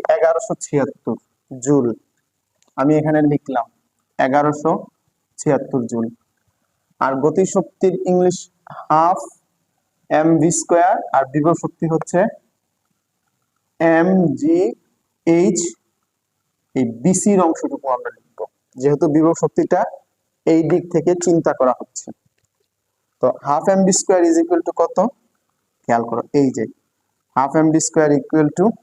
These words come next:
M G H, এম জি এইচ বি সি প্লাস এম জি এইচ বি সি হচ্ছে এগারোশো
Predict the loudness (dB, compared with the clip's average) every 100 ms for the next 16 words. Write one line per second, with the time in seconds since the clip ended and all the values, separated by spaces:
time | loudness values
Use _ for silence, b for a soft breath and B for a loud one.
0 | _ _ _ _ _ _ _ _ -2 0
1 | 2 0 2 0 0 -6 -14 _ _ _
2 | _ _ _ _ _ _ _ 0 2 2
3 | 0 2 0 0 -8 _ _ 0 2 2
4 | 2 -2 -6 -6 0 0 -2 -6 -10 _
5 | _ _ _ _ _ _ -2 0 0 -4
6 | -12 -4 0 2 2 2 2 2 0 -4
7 | _ _ -2 2 2 0 -4 -14 _ -6
8 | -4 -2 -4 -8 -8 _ _ _ _ _
9 | _ _ _ _ -6 -6 -2 -2 -2 -2
10 | 0 2 0 0 -2